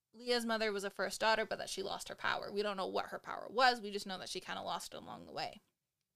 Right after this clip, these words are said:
And so at the end, when, like, Leah's kinda discovering her power, she's like, "Oh my gosh, my mom was probably doing this because of all the things that she,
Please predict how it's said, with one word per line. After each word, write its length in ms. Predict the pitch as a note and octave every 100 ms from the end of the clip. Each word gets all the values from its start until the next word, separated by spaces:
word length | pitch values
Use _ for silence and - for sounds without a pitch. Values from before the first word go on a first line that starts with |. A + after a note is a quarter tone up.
| _ _ _ _ _ -
And 120 | A3
so 80 | A3+
at 120 | A3+
the 100 | B3
end, 80 | C4
when, 100 | B3+
like, 260 | A#3+ G#3+ -
Leah's 260 | G#3 A3 G#3+
kinda 220 | A3+ G#3
discovering 420 | G3+ A#3+ A#3 G#3+
her 120 | G#3
power, 240 | G3 F#3+ G3
she's 180 | - G3
like, 240 | - - _ _ _ _ _ _ _ -
"Oh 120 | G#3
my 120 | G3+
gosh, 360 | G#3 G3+ G3 G3
my 100 | G3+
mom 320 | G3+ G3+ G#3
was 120 | -
probably 600 | - - - - - G#3+ _ _ _ _ _ _ _ _
doing 280 | C4 D4 A#3
this 160 | F3+ -
because 240 | F#3+ G3
of 100 | G#3
all 120 | G3+ F#3+
the 60 |
things 240 | F#3 F#3+ -
that 80 |
she, 100 | -